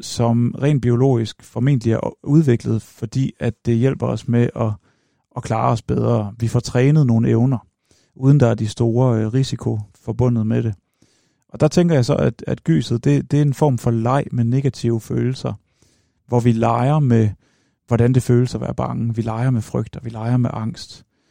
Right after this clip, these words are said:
Så da du og dine kammerater var i Dystopia Haunted House, så vidste I jo godt, at der ikke var far på færde.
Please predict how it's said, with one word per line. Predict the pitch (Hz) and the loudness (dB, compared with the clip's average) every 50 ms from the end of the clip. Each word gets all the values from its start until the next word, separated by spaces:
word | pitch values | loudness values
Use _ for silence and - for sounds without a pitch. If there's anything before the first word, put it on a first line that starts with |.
| _ _ _ _ _ | _ _ _ _ _
Så | _ - 139 | _ -4 -2
da | 113 123 | 2 2
du | 110 135 151 170 | 4 6 6 6
og | 160 131 | 6 4
dine | 120 117 120 123 - | 2 0 0 0 0
kammerater | - 120 123 123 127 143 139 123 117 | -2 0 0 2 2 2 2 2 2
var | 110 117 113 | 0 0 0
i | 113 117 | 0 -2
Dystopia | 113 - 123 113 - 151 147 131 - 113 117 | -4 -4 -6 -6 -2 -2 -2 -2 -2 -4 -4
Haunted | 110 117 127 123 - 120 110 | -2 -2 -2 -2 -2 -4 -4
House, | 107 117 120 117 - | -2 -2 -2 -4 -2
så | - 117 | -4 -4
vidste | 113 110 127 160 170 - - - | -4 -2 0 0 0 -2 -4 -8
I | - | -8
jo | - - | -8 -6
godt, | - - - - - - | -6 -6 -8 -8 -10 -14
at | - - | -14 -10
der | 120 | -8
ikke | 123 - - | -8 -8 -8
var | - 104 | -10 -10
far | - 120 - 131 | -8 -8 -8 -8
på | - - 117 | -10 -10 -14
færde. | - - - - - | -14 -14 -12 -10 -10